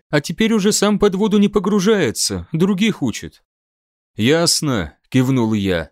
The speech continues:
"Не понравился вам Виктор, потому про жениха и придумали". "Почему сразу не понравился?" возмутилась Нюся.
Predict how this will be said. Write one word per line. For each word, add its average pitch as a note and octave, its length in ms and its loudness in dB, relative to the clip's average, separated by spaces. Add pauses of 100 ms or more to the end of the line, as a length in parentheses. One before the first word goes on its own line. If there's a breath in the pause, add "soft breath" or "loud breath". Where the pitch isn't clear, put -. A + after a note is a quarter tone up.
(120)
"Не C#3+ 120 2
понравился F3+ 680 0
вам C#3+ 200 0
Виктор, B2 460 -2
потому D#3 380 0
про F#3+ 160 2
жениха E3 400 0
и F3 80 6
придумали". A#2 680 -2 (640)
"Почему A#3+ 380 0
сразу A#3 340 0
не G#3+ 100 2
понравился?" D3 840 -2 (220)
возмутилась C3 720 0
Нюся. - 480 -6